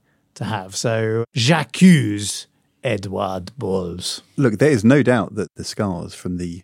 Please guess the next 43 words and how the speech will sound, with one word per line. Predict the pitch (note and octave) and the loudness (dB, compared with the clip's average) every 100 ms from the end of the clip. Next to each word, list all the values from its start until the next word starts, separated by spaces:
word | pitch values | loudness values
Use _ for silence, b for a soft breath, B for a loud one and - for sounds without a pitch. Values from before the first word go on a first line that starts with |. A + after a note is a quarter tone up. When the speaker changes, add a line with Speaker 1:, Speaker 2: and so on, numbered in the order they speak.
| _ | _
Speaker 2:
fuel | - - G#2 | -12 -4 -2
duty | G2 G2+ F#2 - F#2 - - | -2 -4 -6 -6 -8 -10 -10
dispute | F#2+ - G#2+ F2+ - - | -8 -4 -4 -4 -8 -10
back | F#2+ - | -12 -12
in | |
two | - G2+ | -10 -10
thousand | - F#2+ F2+ E2 F#2 F#2+ | -6 -6 -6 -8 -8 -6
run | F#2 | -6
very | F#2 F#2 | -6 -8
deep, | - C3 _ | -10 -14 _
and | G2 G2 G2 - _ _ | -8 -6 -6 -10 _ _
you | A2 | -4
were | G2 | -4
clearly | - C3 G#2+ F#2 F2+ - _ _ | -2 -2 0 -2 -8 -14 _ _
brave | G#2 A2 A#2 F#2+ C3+ - - _ _ | 0 2 2 -4 -10 -10 -18 _ _
to | - A2 F#2+ | -6 -4 -4
try | - - G#2 F#2+ | -6 -4 -2 -2
to | - F#2+ | -4 -4
Speaker 1:
<laughs> | F#2 - | -2 -2
Stu-, | - G#2 | -2 0
Speaker 2:
raise | G2+ F2+ F2+ | 2 2 0
Speaker 1:
that's, | D#3+ - - D#3+ D3+ | 0 0 0 2 0
by | A#2+ C3+ C3+ | 0 2 2
the | |
Speaker 2:
brave | |
Speaker 1:
way, | C3 B2+ A#2 - | 2 2 -2 -2
code | C#3+ C3 A2+ | 2 2 0
for | A#2+ A2+ | -4 -4
stupid. | - C#3 A#2+ G2 G2 - | -2 0 0 -2 -10 -2
<laughs> | |
Speaker 2:
brave | A2+ A#2 B2+ G2 F#2 | 2 4 4 2 0
to | - | -6
try | - G2+ | -2 0
and | F#2 F#2 | 0 0
raise | F2+ F2+ | -2 -4
fuel | - G2 F#2 | -6 -6 -4
duty | G2+ F#2+ - F2+ - B B B B | -2 -4 -4 -6 -8 B B B B
in | - F2+ | -2 0
that | E2+ | 0
way. | F2 E2 G#2 A#2 | -4 -6 -4 -2
And, | B2+ C3+ | 2 2
you | B2 | 4
know, | A#2+ | 2